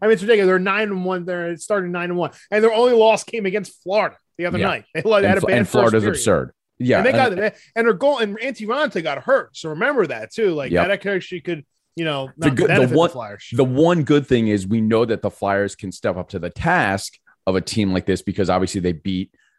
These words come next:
Speaker 2: what they were then undefeated in Edmonton Oilers in Edmonton. Uh, and, and,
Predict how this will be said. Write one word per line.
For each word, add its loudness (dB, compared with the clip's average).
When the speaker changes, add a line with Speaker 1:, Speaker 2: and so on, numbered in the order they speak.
Speaker 2:
what 2
they -2
were -2
then -2
undefeated 0
in -4
Edmonton -4
Oilers -2
in -2
Edmonton. -4
Uh, 2
and, -4
and, -2